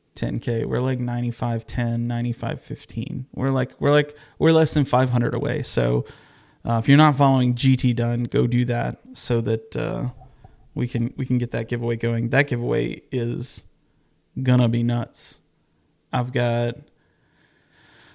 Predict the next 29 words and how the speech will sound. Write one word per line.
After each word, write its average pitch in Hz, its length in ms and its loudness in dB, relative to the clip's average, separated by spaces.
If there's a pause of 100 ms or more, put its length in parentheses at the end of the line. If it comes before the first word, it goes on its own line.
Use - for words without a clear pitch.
(120)
a 123 100 -6
Lander, 175 920 2 (360)
a - 60 -8
McBee. 147 1200 2 (1600)
What 170 120 -8
else? 135 540 -4 (760)
There's, 156 240 -2
I 143 120 -4
think 226 240 -2
there's, 311 200 -8
like, 139 140 -6
three 135 220 -6
or 135 40 -2
four 131 200 -10
kni-, 135 260 -10
I 151 80 -4
don't 147 160 -2
know. 117 240 -8 (400)
There's 202 180 -2
a 185 60 0
lot 117 240 0
of 123 60 -6
stuff - 280 -10
in 117 100 -6
that 135 160 -8
giveaway. 135 480 -8 (520)
It's 175 200 -6
pretty 139 260 -4
wild. 117 540 -6